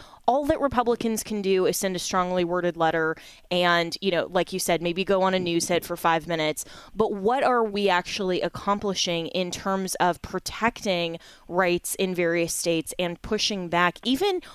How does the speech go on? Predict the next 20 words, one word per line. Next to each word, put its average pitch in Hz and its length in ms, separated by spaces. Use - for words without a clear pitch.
on 220 180
extremists 208 760
like 185 260
California? 190 540
Who's 254 220
gonna 311 200
stand 240 340
up 220 180
and 190 180
sue, 196 540
uh, 196 140
for, 220 320
for 220 160
these 208 300
bills, 196 520
uh, 190 240
to, 214 320
to 220 160
be 202 120
declared 202 680